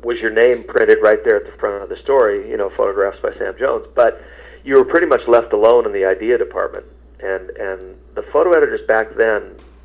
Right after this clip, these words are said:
I think, gave a lot more leeway and expected a lot more of a photographer to come up with their own idea. And that's changed now. Now I think, uh, there's,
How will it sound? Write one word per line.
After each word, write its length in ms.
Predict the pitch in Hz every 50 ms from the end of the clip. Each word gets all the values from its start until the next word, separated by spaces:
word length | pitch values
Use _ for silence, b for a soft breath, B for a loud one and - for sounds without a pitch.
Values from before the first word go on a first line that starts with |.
| - - _ - -
I 60 | 117
think, 380 | - - 120 113 107 - - - - -
gave 200 | - 117 110 107
a 40 | 104
lot 240 | 98 101 110 - -
more 180 | 131 113 110
leeway 640 | 104 101 104 110 113 104 98 95 95 92 92 92 B B B B B B
and 100 | 107 104
expected 460 | 98 - - - 143 147 147 139 120
a 60 | 110
lot 220 | 104 101 101 101 104
more 160 | 101 95 95
of 160 | 95 92 92 98
a 60 | 92
photographer 560 | - - - 101 98 98 98 98 - - -
to 60 | -
come 180 | - - - 101
up 100 | 98 95
with 80 | -
their 160 | - 107 101 95
own 100 | 92 92
idea. 460 | 90 90 - 113 120 113 104 101 - - B B B B B B B B B B B B B B B B
And 180 | 123 123 135 - - 143
that's 200 | 151 156 160 156 - - -
changed 340 | 151 143 139 131 117 110 107
now. 440 | 110 110 107 101 95 92 95 98 - - -
Now 280 | - 113 110 113 110 104
I 60 | 98
think, 220 | 98 - - - - - - - - - - - - _ - - - - - - - -
uh, 300 | 107 95 92 92 92 92 - - - - - - - - - - - - - - - - - - -
there's, 160 | 117 113 107